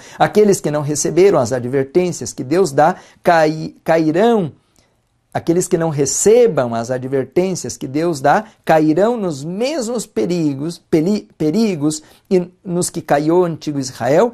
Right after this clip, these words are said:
e não entrarão no descanso devido à sua incrudelidade." Na sua história, temos um, um sinal de perigo que se levanta ante, diante de nós.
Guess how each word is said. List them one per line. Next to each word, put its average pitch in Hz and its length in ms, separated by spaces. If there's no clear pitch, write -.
e 147 120
não 165 360
entrarão 147 560
no 156 120
descanso 151 580
devido 139 380
à 120 60
sua 247 520
incrudelidade." 113 1200
Na 139 120
sua 143 160
história, 156 480
temos 143 480
um, 139 180
um 147 120
sinal 139 360
de 131 120
perigo 202 580
que - 100
se - 160
levanta 151 760
ante, 160 560
diante 139 540
de 113 140
nós. 104 440